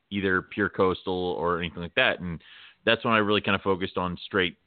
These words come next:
coastal stuff. Uh, and I stayed straight coastal until, uh, Jason Balin gave me,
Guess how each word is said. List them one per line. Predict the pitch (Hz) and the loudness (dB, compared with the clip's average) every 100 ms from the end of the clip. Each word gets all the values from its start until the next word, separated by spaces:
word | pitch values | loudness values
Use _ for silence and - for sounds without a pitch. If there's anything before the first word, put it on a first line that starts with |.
| _ - | _ -2
coastal | 180 277 - 180 | 0 0 -4 -8
stuff. | - 80 82 - _ _ _ _ _ - | -4 -4 -4 -10 _ _ _ _ _ -4
Uh, | 98 95 95 92 85 _ _ _ - | 0 2 2 0 -2 _ _ _ -6
and | 104 | -2
I | 110 127 - | 0 -2 -6
stayed | - 117 156 131 | -4 -2 -2 -4
straight | - 123 101 | -6 -6 -2
coastal | 127 156 - 107 | -2 -2 -2 -4
until, | 98 92 113 101 95 92 - | -4 -4 0 2 2 0 -2
uh, | 95 92 92 | -2 0 -2
Jason | - 98 95 101 | -2 -4 -4 -2
Balin | 92 98 104 95 92 85 _ _ | 2 2 2 0 -4 -8 _ _
gave | - 98 92 | 0 2 2
me, | 95 92 90 90 76 90 | 2 0 0 -2 -2 -4